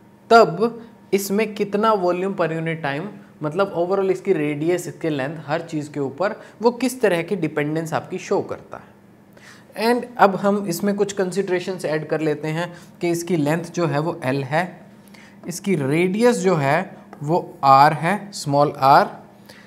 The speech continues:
तो इसके अंदर जो फ्लूइड अभी फ्लो कर रहा है, तो अब वो फ्लो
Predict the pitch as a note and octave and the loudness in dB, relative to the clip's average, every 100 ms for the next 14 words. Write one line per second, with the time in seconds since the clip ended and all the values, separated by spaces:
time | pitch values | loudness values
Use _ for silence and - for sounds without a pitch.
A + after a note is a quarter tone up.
0 | - - - F3 E3 E3 - G3+ G3+ C4+ | -20 -20 0 4 4 2 -2 -2 0 2
1 | A#3 E3+ E3+ G#3 A#3 - - - C3+ F#3 | 2 0 0 -2 -4 -18 -20 -14 0 2
2 | G3+ - - - G3+ A#3 A#3 - E3+ G3 | 2 -2 -8 -2 2 2 0 -2 -4 -2
3 | G3 F#3+ G#3 A3 G3+ D3+ C3 C3 B2+ C3+ | -4 4 6 6 4 2 0 -2 -4 -2
4 | F#3 - - - G3+ G3+ - - - - | -4 -6 -18 -4 0 2 0 -12 -20 -20
5 | - - - A#3+ - - - - - - | -20 -4 2 2 0 -18 -20 -20 -20 -20
6 | - - - F#3 G#3+ - G3+ A3 F3+ G#3+ | -20 -16 0 0 0 4 10 12 10 4